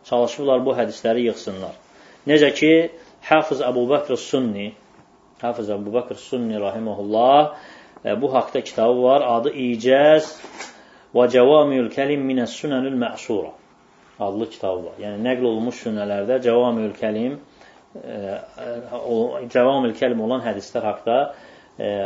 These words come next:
öz kitabını yazıb. Və həmçinin, e, Qadi Əbu Abdullah Əl-Qudai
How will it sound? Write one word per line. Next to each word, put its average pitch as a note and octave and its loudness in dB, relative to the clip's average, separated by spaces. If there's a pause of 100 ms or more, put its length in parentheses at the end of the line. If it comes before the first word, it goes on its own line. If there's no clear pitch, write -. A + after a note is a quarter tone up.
(200)
öz B2 -8
kitabını A2+ -2
yazıb. F2+ -4 (840)
Və C3+ 0
həmçinin, C3 2 (440)
e, A2+ -4 (920)
Qadi C3+ 6
Əbu A#2 4
Abdullah A#2+ 2
Əl-Qudai B2 2